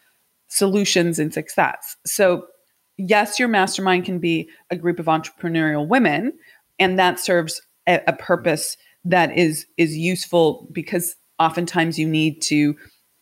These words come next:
be able to let your guard down, and if you will, with other, uh, colleagues and, and, and people at the same level as you. And you don't always have the luxury of being able to do that with your team. It's,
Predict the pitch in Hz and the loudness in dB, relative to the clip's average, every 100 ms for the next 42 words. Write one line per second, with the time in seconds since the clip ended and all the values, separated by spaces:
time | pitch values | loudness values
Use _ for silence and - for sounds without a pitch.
0 | 175 175 165 151 160 165 165 165 147 131 | -6 -2 0 0 2 0 0 0 0 0
1 | - _ _ _ _ _ 185 165 170 165 | -8 _ _ _ _ _ -8 0 2 2
2 | 180 170 156 151 147 147 - _ _ _ | 0 0 2 2 2 -2 -4 _ _ _
3 | 190 180 175 170 175 156 151 139 - 160 | -4 2 2 2 0 0 -2 -6 -8 -8
4 | 160 147 147 156 220 160 - - 147 147 | -6 -4 2 2 0 -4 -4 -2 2 2
5 | 147 151 _ _ _ _ _ - 143 - | 0 -4 _ _ _ _ _ 0 0 0
6 | - - 170 165 165 160 147 147 - 151 | -4 0 2 4 0 -2 -4 -4 -6 -4
7 | 147 - 165 160 - 190 180 165 165 - | -4 -4 -4 -4 -6 -2 2 2 0 -2
8 | 151 151 131 - 170 185 170 180 185 208 | -2 -2 -8 -6 2 2 4 2 0 0
9 | 269 339 214 233 254 262 226 208 - 262 | 0 0 0 0 2 2 0 -6 -2 2
10 | 262 247 233 - _ _ - 254 214 226 | 2 0 -4 -14 _ _ -2 -2 0 2
11 | 220 214 220 208 185 190 185 180 165 165 | 2 2 0 0 0 -2 -2 -4 -6 -2
12 | 151 - 151 151 - - - | -2 -2 -8 -8 -8 -10 -12